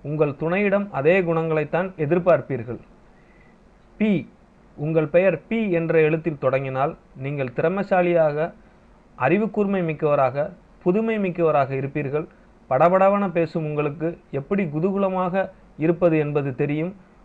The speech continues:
உடல் தோற்றத்திற்கு முக்கியத்துவம் கொடுக்கும் நீங்கள் நல்ல அழகான துணையை தான் தேடுவீர்கள். கியூ. கியூ என்ற எழுத்தில் பெயர் தொடங்குபவர்கள் நல்ல எழுத்தாளர்களாகவும்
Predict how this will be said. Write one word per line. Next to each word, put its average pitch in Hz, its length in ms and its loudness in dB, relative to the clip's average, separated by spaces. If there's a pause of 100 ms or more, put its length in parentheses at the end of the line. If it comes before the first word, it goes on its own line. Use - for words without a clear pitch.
உடல் 190 280 2
தோற்றத்திற்கு 175 640 -2
முக்கியத்துவம் 170 640 -2
கொடுக்கும் 147 420 -4
நீங்கள் 151 300 -2 (420)
நல்ல 139 280 -2
அழகான 170 500 2
துணையை 160 340 -2
தான் 165 280 -2
தேடுவீர்கள். 117 600 -4 (920)
கியூ. 220 220 -2 (1000)
கியூ 233 260 -2
என்ற 202 300 0
எழுத்தில் 180 420 0
பெயர் 175 320 4
தொடங்குபவர்கள் 156 680 0 (220)
நல்ல 139 280 0
எழுத்தாளர்களாகவும் 165 960 2